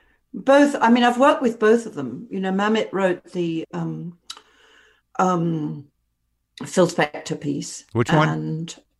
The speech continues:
Speaker 1: uh, Phil Spector.
Speaker 2: Oh, oh, oh,
Speaker 1: He
Speaker 2: sorry.
Speaker 1: wrote and directed it.
Speaker 2: He's like, but
Speaker 1: Um,
Speaker 2: he's like also, like, I think he likes being a button pusher. Like, he's a,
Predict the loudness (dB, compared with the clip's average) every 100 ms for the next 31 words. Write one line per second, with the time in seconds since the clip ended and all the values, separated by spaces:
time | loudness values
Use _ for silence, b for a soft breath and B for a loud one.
0 | _ _ 2 2 4 4 4 0 0 -4
1 | -8 -2 2 2 2 -4 2 6 8 8
2 | 8 6 2 4 4 4 2 -2 -4 -4
3 | -4 -6 -8 -12 _ 2 4 6 4 6
4 | 6 6 6 4 4 2 4 2 2 0
5 | 2 0 0 0 0 2 -2 0 -2 2
6 | 2 0 -4 0 2 2 0 b b -2
7 | 2 2 2 -4 -4 -6 -14 -16 B -2
8 | -2 0 -2 2 2